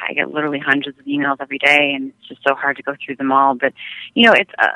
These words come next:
the abuse and neglect is a big deal. And I think that, you know, usually you'll see signs when, you know, children are younger and they abuse a cat or a dog or torture them. And then, you know, you'll find out later that they become serial killers.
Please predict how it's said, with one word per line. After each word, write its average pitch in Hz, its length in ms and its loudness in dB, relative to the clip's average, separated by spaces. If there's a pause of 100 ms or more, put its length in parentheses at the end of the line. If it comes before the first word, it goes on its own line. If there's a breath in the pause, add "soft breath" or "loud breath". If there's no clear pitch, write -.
the 190 120 2
abuse 170 360 -4
and 180 120 -2
neglect 143 400 -2
is 135 100 -12
a 135 80 -10
big 135 220 -12
deal. 127 420 -4
And 143 480 -2
I 143 180 -8
think 151 260 0
that, 143 200 2 (340 loud breath)
you 170 140 2
know, 139 240 4 (440)
usually 185 600 0
you'll 147 240 -4
see 156 140 -4 (100)
signs 143 360 2
when, 135 340 -8
you 135 140 -4
know, 131 40 0
children 139 380 -2
are 127 100 2
younger 123 600 -4
and 120 360 -4 (320 loud breath)
they 131 160 6
abuse 123 520 -4
a - 20 -20
cat - 380 -4
or 127 100 -4
a 135 80 -2
dog 120 480 -4
or 127 320 -4 (240 loud breath)
torture 147 300 0
them. 123 340 0
And 139 220 0
then, 131 320 0
you 135 100 -4
know, 120 300 -4 (100)
you'll 127 260 -12
find 127 220 -2
out 127 240 -4
later 127 420 0
that 123 200 -2 (480)
they 113 100 0
become 127 500 -6
serial 196 260 4
killers. - 440 0